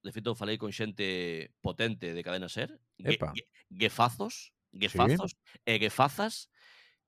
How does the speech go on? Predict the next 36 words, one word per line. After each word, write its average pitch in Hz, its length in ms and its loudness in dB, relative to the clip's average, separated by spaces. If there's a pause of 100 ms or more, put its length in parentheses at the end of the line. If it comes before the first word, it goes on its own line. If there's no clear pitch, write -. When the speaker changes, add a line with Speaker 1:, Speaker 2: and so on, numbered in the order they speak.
(140)
Speaker 1:
eh, 120 240 4
fun 160 160 -4
preguntando, 180 640 2 (460)
mm, 117 560 -6
que 143 160 -6
pasaba 113 400 -2
co 95 160 -8
Bueno 95 160 -6
que 92 80 -6
hai 87 80 -6
o 85 80 -6
bueno. - 240 -14 (420)
Speaker 2:
Ah, 185 300 2 (560)
Speaker 1:
Eh? 262 160 4 (400)
Speaker 2:
eh, 254 180 6
eh? 262 40 -8 (580)
Speaker 1:
Que 123 80 -2
pasa? 87 400 -6 (160)
Speaker 2:
Que 180 160 8
Speaker 1:
Onde 123 80 4
Speaker 2:
pasa 131 180 10
Speaker 1:
están, 117 60 4
Speaker 2:
coas 120 180 8
linguas, 113 540 6
eh, 104 720 4
do 113 160 6
Speaker 1:
onde 160 80 4
están, 104 160 8
Speaker 2:
Estado? 85 120 4 (200)
Speaker 1:
onde 180 180 2
están 135 240 2
eses 120 220 0
votos? - 560 -6 (160)
Onde 147 240 0
están? 104 320 -2 (480)
Onde, 135 240 0